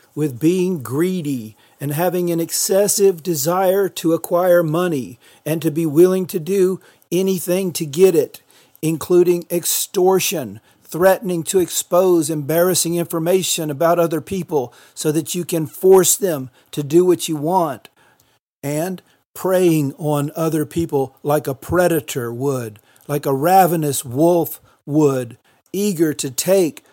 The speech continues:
what they have, even their life, if it would help them get what they want. And, of course, this would also include outright robbery, just illegally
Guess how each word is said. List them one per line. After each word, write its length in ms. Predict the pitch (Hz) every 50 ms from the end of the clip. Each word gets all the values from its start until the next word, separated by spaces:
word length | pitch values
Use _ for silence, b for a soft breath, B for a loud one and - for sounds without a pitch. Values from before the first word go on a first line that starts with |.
| b _
what 220 | 147 151 151 151
they 200 | 151 151 151 147
have, 520 | 131 120 175 175 170 156 139 120 104 - - b b b b
even 340 | - 170 185 170 165 165 151
their 160 | 151 160 156
life, 560 | 143 139 147 160 175 175 165 151 135 - - - b b _ _ _ _ _ _ -
if 200 | 143 151 147 -
it 140 | 165 175 269
would 180 | 202 160 156
help 360 | 120 - 165 165 180 208 180
them 260 | 131 143 143 143 160 160 - _ _ _ -
get 360 | 139 143 165 160 175 170 -
what 220 | - 151 175 170 -
they 160 | - 160 160
want. 640 | 151 139 143 160 156 151 139 127 107 - _ _ _ _ _ _ _ _ _ _ _ _ _ _ _ _
And, 380 | - 156 156 165 185 190 185 180 - -
of 240 | 160 147 139 -
course, 460 | - - 156 165 185 196 196 - - b b b b _
this 260 | - 139 175 180 - 214
would 140 | 180 165
also 440 | 160 160 170 185 170 - 190 185 185
include 640 | 196 202 180 190 - - 175 180 185 180 180 175 b b b b b -
outright 800 | 147 160 170 180 175 - - 170 165 165 175 180 180 185 - _ _ _
robbery, 720 | 139 139 151 165 170 170 165 156 143 147 139 139 135 131
just 320 | 123 156 170 156 - - - b b b b b b
illegally 840 | - 156 170 180 170 170 170 180 190 156 170 180 175 180 170 170 -